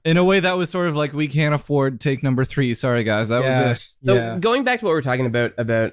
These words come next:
Speaker 3: uh, you know, like, uh, would I like late period Seagal more if there's more
Speaker 2: Right,
Speaker 3: budget?
Speaker 2: yeah.
Speaker 3: Like, I mean, his early films, like, his,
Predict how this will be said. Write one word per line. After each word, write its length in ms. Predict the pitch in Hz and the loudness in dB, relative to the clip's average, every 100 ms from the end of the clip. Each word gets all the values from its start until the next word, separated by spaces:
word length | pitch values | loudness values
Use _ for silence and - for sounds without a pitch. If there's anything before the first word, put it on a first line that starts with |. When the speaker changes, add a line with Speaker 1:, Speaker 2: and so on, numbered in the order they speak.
| _ | _
Speaker 3:
uh, 280 | 113 104 110 | -2 0 0
you 100 | 127 | 2
know, 140 | 117 | 2
like, 280 | 107 104 - _ _ 104 | 0 -2 -6 _ _ -4
uh, 420 | 95 76 60 57 - | -4 -2 -6 -8 -10
would 280 | 123 127 123 113 | -2 2 2 0
I 220 | 120 120 | 0 0
like 460 | 113 113 113 - - | 0 0 -2 -4 -10
late 400 | 107 117 - _ | -4 -2 -4 _
period 480 | - 117 113 113 113 | -2 0 2 2 0
Seagal 380 | - 113 117 113 | -4 -2 0 2
more 260 | 117 117 | 0 0
if 80 | 113 | -2
there's 140 | 113 | -4
more 80 | 135 | 0
Speaker 2:
Right, 240 | 180 180 143 | 0 0 0
Speaker 3:
budget? 140 | 143 | -2
Speaker 2:
yeah. 180 | 143 123 - | -2 -4 -4
Speaker 3:
Like, 160 | 175 | -2
I 60 | 180 | 2
mean, 260 | 175 175 170 | 2 2 0
his 260 | - 294 - | -2 -2 -2
early 320 | 143 165 220 285 | -2 0 0 -2
films, 500 | 262 302 381 370 - _ _ | -4 -2 -4 -6 -12 _ _
like, 300 | 151 151 151 _ | 0 0 -2 _
his, 1000 | - _ - 196 214 240 262 247 247 - | -20 _ -8 0 2 2 -2 -4 -6 -10